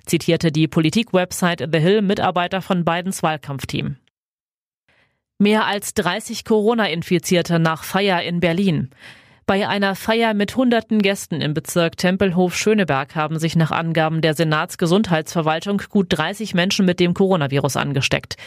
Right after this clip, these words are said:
Die Zahl schwanke zwischen einunddreißig und dreiunddreißig Infizierten, sagt der Behördensprecher Moritz Kieske. Ob es sich um eine Hochzeitsfeier handelte, kann der Sprecher noch nicht bestätigen.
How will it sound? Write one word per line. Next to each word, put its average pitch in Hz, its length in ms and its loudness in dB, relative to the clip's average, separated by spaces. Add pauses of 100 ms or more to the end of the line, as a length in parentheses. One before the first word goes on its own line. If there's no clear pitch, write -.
(240)
Die 156 120 2
Zahl 151 260 -2
schwanke 175 360 -2
zwischen 180 340 0
einunddreißig 180 760 -2
und 170 120 2
dreiunddreißig 160 640 0
Infizierten, 156 600 2 (240)
sagt - 240 -2
der 160 80 0
Behördensprecher 156 720 0
Moritz 156 360 0
Kieske. 143 420 -2 (360)
Ob - 160 -2
es 160 100 -4
sich 165 140 -2
um 160 80 0
eine 151 240 -2
Hochzeitsfeier 208 680 0
handelte, 190 500 2
kann 185 180 0
der 175 80 0
Sprecher 175 360 -2
noch 170 120 -4
nicht 170 240 -2
bestätigen. 139 640 -2